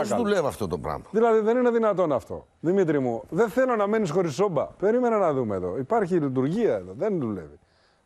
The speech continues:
Speaker 2: Προς τα
Speaker 1: Εδώ.
Speaker 2: κάτω και το άλλο. Και το άλλο,
Speaker 1: Και
Speaker 2: προς τα
Speaker 1: το
Speaker 2: κάτω.
Speaker 1: άλλο. Εδώ, θα αρχίσει. Δεν μπορεί. Δεν θέλω να μένεις έτσι. Σε παρακαλώ πολύ.
Speaker 2: Τα έπαιξε.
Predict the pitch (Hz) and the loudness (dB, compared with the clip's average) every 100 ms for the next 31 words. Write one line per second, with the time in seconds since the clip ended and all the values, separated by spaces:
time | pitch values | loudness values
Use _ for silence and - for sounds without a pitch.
0 | _ _ _ - - 98 156 208 226 113 | _ _ _ -14 -8 -4 0 0 0 -2
1 | 101 120 101 139 147 151 110 214 226 202 | -2 -2 -2 -4 -2 -2 0 0 2 2
2 | 113 92 - _ _ _ _ _ _ _ | 2 -4 -14 _ _ _ _ _ _ _
3 | _ _ 247 240 175 98 - 185 202 196 | _ _ 0 4 4 0 -2 0 2 2
4 | 190 131 170 202 151 127 202 180 247 233 | 2 2 2 4 2 2 0 2 2 2
5 | 196 156 127 107 107 90 98 98 - _ | 0 0 -2 -2 -6 -6 -8 -10 -12 _
6 | _ - 156 160 160 190 202 196 220 143 | _ -2 2 2 2 2 2 2 2 2
7 | 90 - - - _ _ _ _ - 143 | -2 -12 -20 -20 _ _ _ _ -4 -2
8 | 117 - | -2 -8